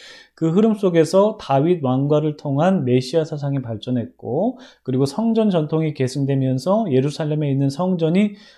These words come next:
신성시되는 역사를 지니고 있었습니다. 우리가 잘 알고 있죠. 그래서 유대인들은 예루살렘 성전에 대한 어떤 특별한,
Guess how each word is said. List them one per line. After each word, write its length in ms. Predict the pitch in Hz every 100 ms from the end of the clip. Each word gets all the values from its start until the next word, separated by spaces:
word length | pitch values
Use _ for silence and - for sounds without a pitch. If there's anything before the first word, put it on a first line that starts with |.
| _
신성시되는 1040 | - - 254 247 240 208 208 170 131 127 113
역사를 400 | 110 - 117 113
지니고 320 | - 110 104
있었습니다. 540 | 101 107 - 101 98 95
우리가 180 | 113
잘 180 | 123 113
알고 240 | 104 117 135
있죠. 560 | - - 110 175 277 - - - _ -
그래서 280 | 156 156
유대인들은 800 | 170 160 208 202 170 214 156 104
예루살렘 540 | 120 151 190 202 190 190
성전에 460 | 190 175 165 165
대한 420 | 147 131 120 185 208
어떤 240 | 120 113
특별한, 600 | - - 208 190 165 135